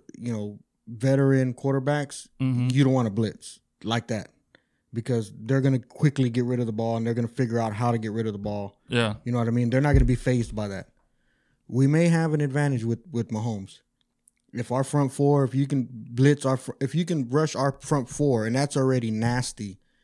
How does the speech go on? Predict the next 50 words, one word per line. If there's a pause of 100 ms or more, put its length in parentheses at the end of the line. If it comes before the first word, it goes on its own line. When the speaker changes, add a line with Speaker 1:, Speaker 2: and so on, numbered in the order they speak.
(240)
Speaker 1:
and
then
you
can
throw
blitzing
in,
in
there.
Speaker 2:
Yeah. (480)
Speaker 1:
You
know
what
I
mean? (320)
Speaker 2:
Yeah,
Speaker 1:
And
then
Speaker 2:
I
Speaker 1:
see
Speaker 2:
mean
Speaker 1:
what
he
does
under
that
pressure.
And
if
he
has
the
mentality
to,
to
get
rid
of
that
ball
quickly
and
accurately, (600)
or
if
he's
gonna
throw
ducks
or